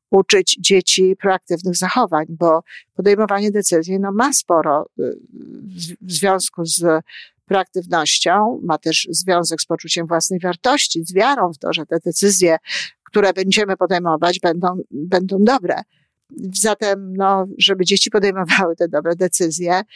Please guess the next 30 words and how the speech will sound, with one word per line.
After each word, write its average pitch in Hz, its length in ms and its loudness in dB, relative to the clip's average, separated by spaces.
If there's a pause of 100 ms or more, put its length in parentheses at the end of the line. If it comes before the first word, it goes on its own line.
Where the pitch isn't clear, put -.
(180)
czy 185 120 -4
w 190 60 -10
ogóle 180 240 4
ludzie, 170 640 0
to 175 100 -2
z 170 60 -2
jednej 220 260 4
strony, 202 360 0
no 190 100 0
właśnie, 180 360 0
to - 60 -2
poczucie 185 360 0
własnej 175 280 2
wartości 175 520 0
musi 170 280 -2
stać 156 320 0
za 165 100 0 (100)
nimi. - 340 -8 (600)
Z 190 120 2
drugiej 196 320 2
strony 175 440 0 (180)
muszą 180 500 -4 (260)
proaktywnie 190 760 2
umieć 185 400 -2 (280)
podejść 214 480 2
w 170 60 -2
ogóle 170 240 0
do 170 120 2
tego 175 260 -2
wyboru, 165 540 2